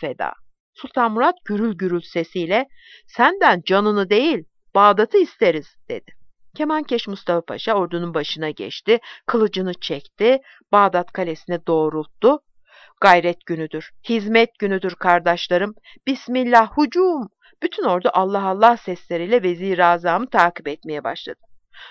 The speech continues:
Koca ihtiyar girdiği yeri yıldırım gibi çarpıyordu.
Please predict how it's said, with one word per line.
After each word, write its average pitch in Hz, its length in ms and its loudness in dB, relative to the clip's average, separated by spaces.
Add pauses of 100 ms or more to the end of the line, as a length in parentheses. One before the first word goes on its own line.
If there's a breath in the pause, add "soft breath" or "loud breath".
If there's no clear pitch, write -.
(100 loud breath)
Koca 359 260 2
ihtiyar 247 480 2
girdiği 208 840 0
yeri 175 280 -4
yıldırım 208 640 2
gibi 175 220 -8
çarpıyordu. 165 680 -4